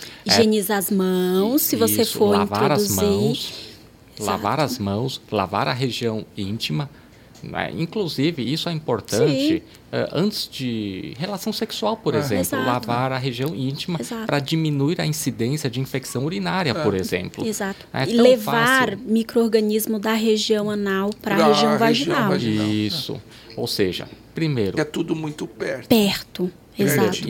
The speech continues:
Speaker 1: higienização da região. Tá? Segundo, é, pode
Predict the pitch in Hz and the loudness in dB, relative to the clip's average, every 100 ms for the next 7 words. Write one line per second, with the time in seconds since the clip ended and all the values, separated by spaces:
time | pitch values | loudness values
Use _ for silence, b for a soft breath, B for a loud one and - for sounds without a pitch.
0 | 185 180 170 160 147 139 127 - 98 120 | -2 0 -2 0 -2 -4 -6 -6 -4 -4
1 | 160 B B B - 127 127 135 117 120 | -6 B B B -8 -6 -2 -2 -2 -2
2 | - - - - B B B B - - | -2 -6 -14 -20 B B B B -12 -12
3 | - - - - - - - - - 156 | -12 -18 -20 -20 -20 -20 -20 -14 -4 -2
4 | 139 123 104 90 87 - B B - 104 | 0 0 -2 -4 -10 -16 B B -4 0
5 | 101 98 95 92 92 - - - 110 107 | 0 0 0 0 0 -4 -16 -4 0 0
6 | 117 - 131 120 113 104 101 | 0 -2 0 0 0 -2 -4